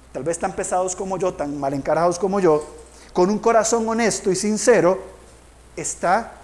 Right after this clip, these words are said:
sirviendo al Señor, porque es parte de su responsabilidad como hijo de Dios. Ahora, volvamos a Romanos capítulo doce, por favor. Antes de terminar esta, esta sección, quiero,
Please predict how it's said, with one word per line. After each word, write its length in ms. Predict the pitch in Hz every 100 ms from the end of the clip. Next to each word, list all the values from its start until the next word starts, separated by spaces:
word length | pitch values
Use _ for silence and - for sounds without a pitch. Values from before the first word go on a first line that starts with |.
| -
sirviendo 640 | - 196 202 160 160 160
al 80 | 185
Señor, 300 | 214 254 214 - - - - - - - -
porque 260 | 202 202
es 100 | 190
parte 300 | - 208 208
de 40 | 208
su 120 | 220
responsabilidad 720 | 208 - 196 208 185 170 165
como 220 | 196 156
hijo 220 | 135 185
de 80 | 220
Dios. 240 | 233 - - - -
Ahora, 200 | 185 175
volvamos 520 | 151 170 196 233 254
a 60 | 226
Romanos 360 | 214 202 220 -
capítulo 420 | 208 208 220 202
doce, 200 | 202 202
por 160 | 196
favor. 280 | 185 170 135 - - - - - - - - - - - - - - -
Antes 300 | 143 151 160
de 60 |
terminar 460 | 156 165 170 196 196
esta, 440 | 190 185 196 190 - -
esta 220 | 165 180
sección, 440 | 190 - 185 139 139 - - - -
quiero, 460 | - 220 233 -